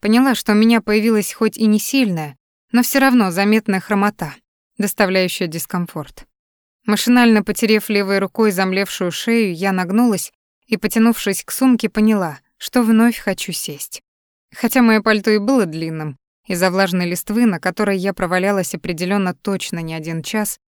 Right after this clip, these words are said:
оно отсырело, поэтому снова садиться на него было не очень приятно.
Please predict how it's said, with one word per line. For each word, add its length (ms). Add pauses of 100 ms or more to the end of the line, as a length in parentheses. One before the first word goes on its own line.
(200)
оно 220
отсырело, 580 (380)
поэтому 300
снова 280
садиться 500
на 100
него 280
было 200
не 160
очень 340
приятно. 540